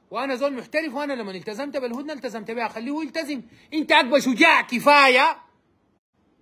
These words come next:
اكبر شجاع كفايه اللي بتهدد ده، وقول: "الناس ديل ما مرقوا من المستشفيات، الناس ديل احتلوا مستشفيات، الناس ديل ما مرقوا من محطات المويه، ما مرقوا من محطات الكهرباء،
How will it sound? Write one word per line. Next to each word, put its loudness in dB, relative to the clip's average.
اكبر 0
شجاع 0
كفايه -2
اللي -12
بتهدد -8
ده، -2
وقول: -6
"الناس 0
ديل 4
ما 2
مرقوا -2
من -8
المستشفيات، -12
الناس -2
ديل 6
احتلوا 2
مستشفيات، -8
الناس 2
ديل 4
ما 6
مرقوا 4
من -4
محطات -6
المويه، -6
ما 4
مرقوا 2
من -4
محطات -8
الكهرباء، -10